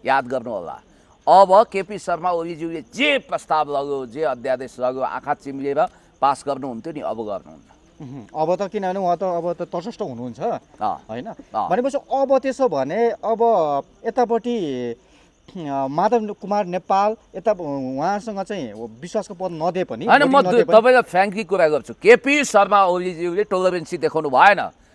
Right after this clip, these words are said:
Speaker 1: पार्टी एकताको पक्षमा जानु भएन, पेल्नै लाग्नुभयो।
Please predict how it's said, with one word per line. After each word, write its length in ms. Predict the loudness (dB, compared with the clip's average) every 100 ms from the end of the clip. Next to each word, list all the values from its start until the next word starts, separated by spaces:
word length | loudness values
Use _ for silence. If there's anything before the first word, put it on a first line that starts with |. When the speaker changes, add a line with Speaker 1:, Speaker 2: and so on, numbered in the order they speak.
| _
Speaker 1:
पार्टी 240 | 0 2 -2
एकताको 380 | -8 -4 -4 -4
पक्षमा 360 | -8 -8 -8
जानु 260 | -4 -2 0
भएन, 380 | -2 -2 -6 -12 _
पेल्नै 400 | -4 0 2 2
लाग्नुभयो। 640 | 2 0 0 0 -4 -8